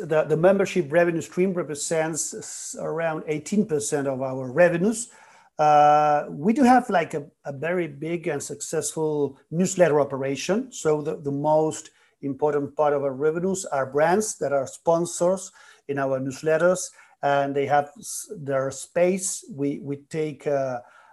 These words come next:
we, we put a lot of work, uh, very personal, very, uh, special newsletters, uh, some daily, some weekly. Uh, we have around thirty thousand subscribers, uh, and they are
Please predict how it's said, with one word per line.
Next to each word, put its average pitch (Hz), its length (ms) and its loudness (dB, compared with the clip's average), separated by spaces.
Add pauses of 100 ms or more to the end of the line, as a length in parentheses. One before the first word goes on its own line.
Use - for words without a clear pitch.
we, 190 320 -12 (160)
we 143 100 -8
put 175 200 0
a 165 40 4
lot 165 220 4
of 135 80 -8
work, 160 340 4 (480)
uh, 147 140 -2
very 170 340 4
personal, 175 560 2
very, 160 720 -4 (320)
uh, 151 120 -4
special 160 760 0
newsletters, 156 760 0 (360)
uh, 135 240 -2
some 143 260 -4
daily, 190 440 2
some 139 320 -4
weekly. 190 520 -4 (360)
Uh, 151 120 -8
we 147 160 -6
have 147 180 -2
around 147 600 0
thirty 156 840 -6 (180)
thousand 165 420 0
subscribers, 175 880 -2 (380)
uh, 143 440 4
and 160 160 0
they 196 140 4
are 180 440 6